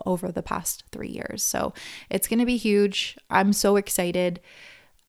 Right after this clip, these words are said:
As I mentioned at the beginning of this episode, you will get fourteen days of pre-work content, two pre-recorded masterclasses as soon as you sign up. So instant access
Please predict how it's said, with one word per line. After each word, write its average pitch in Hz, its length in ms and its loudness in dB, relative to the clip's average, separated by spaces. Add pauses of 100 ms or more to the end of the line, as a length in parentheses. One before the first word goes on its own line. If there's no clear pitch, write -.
(280)
As 196 180 4
I 202 80 4
mentioned 190 380 2
at 185 100 -2
the 190 60 -4
beginning 180 400 0
of 175 100 -6
this 180 220 -2
episode, 214 680 0
you 190 320 2
will 196 300 2
get 185 440 -2
fourteen 226 640 2
days 190 420 2
of 185 260 -2
pre-work 180 440 0
content, 202 640 -2
two 208 380 0
pre-recorded 190 640 0
masterclasses 202 920 0 (540)
as 202 240 6
soon 185 200 2
as 180 140 -2
you - 80 -4
sign - 260 -2
up. - 220 -6 (460)
So 190 240 4
instant 220 500 6
access - 640 0